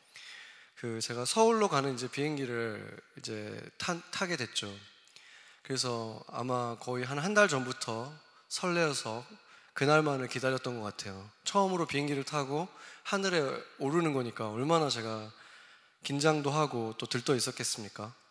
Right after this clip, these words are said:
그런데 그날 아침에 굉장히 날씨가 안 좋고 비가 막 많이 내리는 거예요. 그 마음이 불안해지기 시작했죠. 왜냐하면 그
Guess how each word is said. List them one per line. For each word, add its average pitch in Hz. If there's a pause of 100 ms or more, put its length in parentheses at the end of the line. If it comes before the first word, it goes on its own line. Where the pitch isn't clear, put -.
(880)
그런데 175
그날 175
아침에 131
굉장히 170
날씨가 143
안 127
좋고 135
비가 156
막 165
많이 127
내리는 120
거예요. 98 (920)
그 -
마음이 139
불안해지기 147
시작했죠. 120 (280)
왜냐하면 151 (720)
그 165